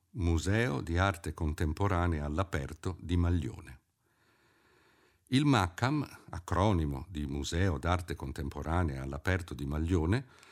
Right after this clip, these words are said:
è un museo molto particolare. Non si paga il biglietto d'ingresso per visitarlo. Non esistono orari di apertura o chiusura, semplicemente perché non c'è una struttura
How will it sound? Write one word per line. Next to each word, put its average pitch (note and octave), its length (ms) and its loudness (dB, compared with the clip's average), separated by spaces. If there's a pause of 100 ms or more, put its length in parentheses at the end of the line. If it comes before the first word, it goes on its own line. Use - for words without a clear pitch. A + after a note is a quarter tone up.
(280)
è A#2+ 100 -2
un C#3+ 140 2
museo C#3+ 400 2
molto A#2+ 400 2
particolare. - 840 -12 (440)
Non B2+ 180 2
si - 120 -4
paga G2+ 300 0
il C#2+ 80 -6
biglietto C#2+ 460 -4
d'ingresso D2+ 600 -4
per - 200 -6
visitarlo. C#2+ 720 -10 (460)
Non E2 180 -2
esistono F2+ 480 2
orari F2 300 2
di D#2+ 100 -2
apertura D#2+ 540 -2
o D#2 100 -4
chiusura, D2 520 -6 (540)
semplicemente D3+ 840 -4 (220)
perché - 400 -2
non G2 240 2
c'è G#2 200 -4
una D#2+ 220 -2
struttura - 640 -8